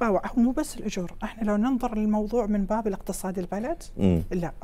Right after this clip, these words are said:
Speaker 1: باقتصاد البلد راح يطلع العملة صعبة برا خارج
Speaker 2: مم.
Speaker 1: العراق.
Speaker 2: طيب،
Speaker 1: هذا
Speaker 2: ما
Speaker 1: راح
Speaker 2: أكو،
Speaker 1: يسبب
Speaker 2: أكو
Speaker 1: إشكال.
Speaker 2: الآن، آه، مقترح من، آه، آه، سيد معالي وزير العمل بأن يكون أكو،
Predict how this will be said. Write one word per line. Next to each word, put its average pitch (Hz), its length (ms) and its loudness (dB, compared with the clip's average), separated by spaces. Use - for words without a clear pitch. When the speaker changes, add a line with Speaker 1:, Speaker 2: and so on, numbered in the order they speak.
Speaker 1:
باقتصاد 185 500 -2
البلد 196 240 -2
راح 185 160 -2
يطلع 185 220 2
العملة 208 280 4
صعبة 220 300 2
برا 202 340 2
خارج 90 360 4
Speaker 2:
مم. 82 60 -2
Speaker 1:
العراق. - 240 -8
Speaker 2:
طيب، 160 120 12
Speaker 1:
هذا 131 120 12
Speaker 2:
ما 120 60 10
Speaker 1:
راح 156 100 12
Speaker 2:
أكو، 160 120 12
Speaker 1:
يسبب 139 200 12
Speaker 2:
أكو 139 180 12
Speaker 1:
إشكال. 120 160 12
Speaker 2:
الآن، 117 440 12
آه، 98 200 12
مقترح 120 720 12
من، 98 340 8
آه، 95 360 8
آه، 85 180 8
سيد 95 540 6
معالي 92 360 6
وزير 92 380 8
العمل 101 420 8
بأن 87 280 6
يكون 95 320 4
أكو، 90 480 6